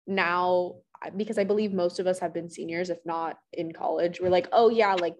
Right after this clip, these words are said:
whenever I figure out where I'm going, like, this is definitely happening again," right? Um, cute little pivot. Teaching is, like, a very,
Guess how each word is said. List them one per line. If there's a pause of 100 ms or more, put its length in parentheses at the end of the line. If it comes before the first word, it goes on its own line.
whenever
I
figure
out
where
I'm
going,
like,
this
is
definitely
happening
again," (420)
right? (640)
Um, (1700)
cute
little
pivot. (1500)
Teaching
is,
like,
a
very,